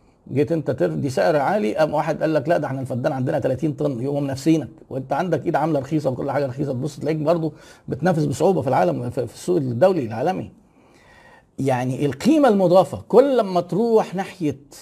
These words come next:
الموارد الطبيعية ما تعرفش تفرد كده وتكسب، ما تعرفش.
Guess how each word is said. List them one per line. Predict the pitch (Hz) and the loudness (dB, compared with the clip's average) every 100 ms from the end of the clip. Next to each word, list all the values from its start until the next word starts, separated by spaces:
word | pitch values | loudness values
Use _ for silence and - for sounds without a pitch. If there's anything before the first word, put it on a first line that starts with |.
| - - | -10 -6
الموارد | 123 143 175 202 | -2 0 2 2
الطبيعية | 156 - 147 139 190 208 190 - | -2 -4 -2 0 0 2 0 -2
ما | 147 | -4
تعرفش | 156 147 208 220 - | 0 4 2 2 -4
تفرد | 151 196 160 139 | -4 -4 -2 -4
كده | 127 190 175 151 - - - - | -4 0 2 0 -2 -20 -20 -6
وتكسب، | 135 131 180 - 185 160 | -2 2 2 4 2 2
ما | - - _ _ _ | 0 -18 _ _ _
تعرفش. | - 151 208 208 | -2 0 0 -4